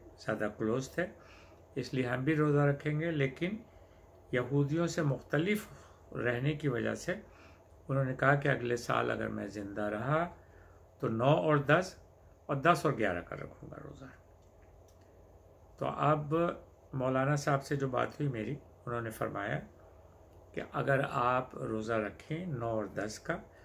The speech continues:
हुजूर सल्लल्लाहु अलैहि वसल्लम की तमन्ना थी कि वो ऐसे रोज़ा रखें नौ, दस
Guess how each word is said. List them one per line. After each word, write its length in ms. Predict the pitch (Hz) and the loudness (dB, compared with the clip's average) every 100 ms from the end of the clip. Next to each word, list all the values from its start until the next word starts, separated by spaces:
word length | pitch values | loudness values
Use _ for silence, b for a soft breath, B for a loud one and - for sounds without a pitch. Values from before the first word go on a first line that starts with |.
| B - | B -4
हुजूर 240 | 156 180 | 2 2
सल्लल्लाहु 260 | 147 170 147 | 2 4 4
अलैहि 100 | 139 | 4
वसल्लम 300 | 147 151 147 | 2 2 2
की 120 | 143 | 0
तमन्ना 500 | 139 117 120 120 117 | 0 2 2 0 -2
थी 180 | 110 92 82 - B B B - - - - | -2 -8 -10 -16 B B B -20 -20 -16 -2
कि 160 | 120 117 - - - - - - - - - | 0 0 -2 -10 -20 -20 -20 -20 -20 -20 -6
वो 360 | 123 135 170 - | 0 4 4 2
ऐसे 280 | 123 113 120 | -2 2 0
रोज़ा 280 | 101 90 92 | 0 -4 -6
रखें 300 | 87 - - | -8 -10 -12
नौ, 420 | 95 101 104 107 113 | -10 -8 -2 -2 -2
दस 300 | 110 143 160 | 0 0 0